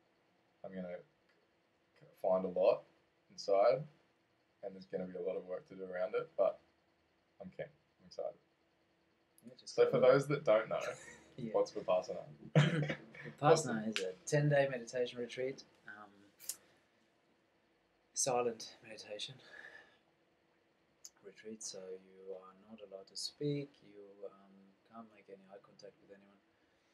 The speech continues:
Speaker 2: Um, you basically for yourself for ten days.
Speaker 1: Mm.
Speaker 2: Um,
Speaker 1: You go within.
Speaker 2: Yes, we try to go within.
Speaker 1: Mm.
Speaker 2: And, um,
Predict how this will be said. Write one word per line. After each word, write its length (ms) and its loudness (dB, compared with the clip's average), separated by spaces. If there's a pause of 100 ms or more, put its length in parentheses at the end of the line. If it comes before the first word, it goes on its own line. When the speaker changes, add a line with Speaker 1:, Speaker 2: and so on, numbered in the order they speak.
(640)
Speaker 2:
Um, 540 -20 (720)
you 80 -14 (140)
basically 500 -4
for 80 -20
yourself 460 -8 (160)
for 100 -20
ten 220 -14
days. 420 -10 (240)
Speaker 1:
Mm. 220 -10 (100)
Speaker 2:
Um, 220 -20 (760)
Speaker 1:
You 140 -18
go 120 4
within. 280 -6 (920)
Speaker 2:
Yes, 320 -16 (720)
we 140 -20
try 140 -16
to 80 -20
go 160 -20
within. 180 -20 (380)
Speaker 1:
Mm. 100 -16 (320)
Speaker 2:
And, 220 -8
um, 200 -4